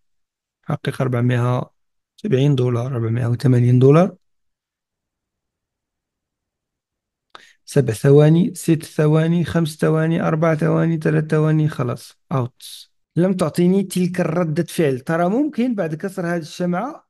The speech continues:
تعطي تلك الردة فعل، لأنه لا زلنا، لاحظوا، لا زلنا في هذه الشموع،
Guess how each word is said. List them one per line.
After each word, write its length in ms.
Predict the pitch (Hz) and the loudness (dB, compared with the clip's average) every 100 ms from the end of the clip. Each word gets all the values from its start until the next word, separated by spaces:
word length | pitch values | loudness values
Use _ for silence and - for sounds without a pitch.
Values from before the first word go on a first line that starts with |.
| - | -10
تعطي 340 | 175 165 202 | -8 -6 -6
تلك 280 | 196 196 180 | -6 -10 -8
الردة 340 | 185 180 160 | -8 -6 -6
فعل، 500 | 160 - 143 120 120 143 _ _ _ _ _ _ _ _ _ _ - | -10 -8 -8 -8 -14 -18 _ _ _ _ _ _ _ _ _ _ -10
لأنه 320 | 160 160 156 | -6 -2 0
لا 140 | 175 | 0
زلنا، 520 | 185 196 247 208 226 233 | 0 -2 -4 -6 -8 -10
لاحظوا، 340 | 202 147 135 | -12 -10 -8
لا 140 | 139 160 | -6 -4
زلنا 500 | 151 175 190 190 185 | -4 -4 -4 -6 -6
في 260 | 190 165 | -8 -6
هذه 240 | 170 170 165 | -6 -8 -14
الشموع، 560 | 156 170 190 147 120 | -10 -6 -4 -4 -8